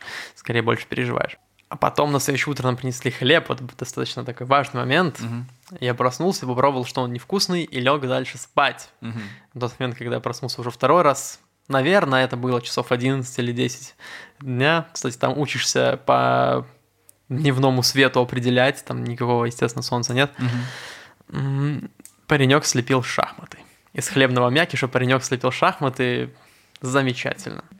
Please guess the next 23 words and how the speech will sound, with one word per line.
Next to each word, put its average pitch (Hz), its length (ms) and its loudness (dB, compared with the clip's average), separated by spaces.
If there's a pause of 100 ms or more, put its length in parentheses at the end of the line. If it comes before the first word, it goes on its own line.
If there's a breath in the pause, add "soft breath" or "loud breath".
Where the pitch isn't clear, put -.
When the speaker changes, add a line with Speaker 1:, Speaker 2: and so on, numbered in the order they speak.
Speaker 2:
Шахматы. - 800 0
Speaker 1:
Шахматы 135 480 2
Speaker 2:
А 120 40 2
Speaker 1:
из 123 40 -2
Speaker 2:
доска? 120 220 -2
Speaker 1:
хлеба. 110 320 -4 (720 loud breath)
Э, 131 280 0
на 127 160 2
то, 160 160 2
на 147 140 -2
первый 156 220 4
момент 135 360 0
доски 127 280 0
не 165 160 2
было, 151 180 6
можно 131 280 2
было 127 200 2
только 127 300 -2
как 120 180 -6
бы 123 80 -8
просто 127 340 -2
представлять. 123 720 0
Speaker 2:
Ага. 113 380 0